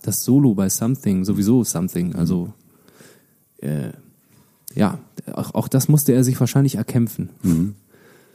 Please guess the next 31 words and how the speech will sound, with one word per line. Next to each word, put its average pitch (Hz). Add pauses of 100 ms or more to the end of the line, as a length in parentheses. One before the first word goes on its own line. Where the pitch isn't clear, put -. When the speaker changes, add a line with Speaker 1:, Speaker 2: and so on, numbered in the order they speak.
(280)
Speaker 2:
Ja, 120
ja, 127
das 80
stimmt. 110
Ja. 90
Speaker 1:
Ja. 113 (180)
Speaker 2:
Ich -
hoffe 107
nicht, 107
dass 101
es 98
eure 92
letzte 98
Platte 80
ist. 120
Speaker 1:
Oh 139
Gott. -
Speaker 2:
<laughs> - (560)
Ähm, 98 (180)
aber 92
jetzt 104
kommt 98
die 110
letzte 92
Frage. 92 (100)
Speaker 1:
Ja. 98
Speaker 2:
Ah, -
Überleitung. 82 (120)
Speaker 1:
Ja. 107 (500)
Speaker 2:
Ähm, 90 (120)
äh, 87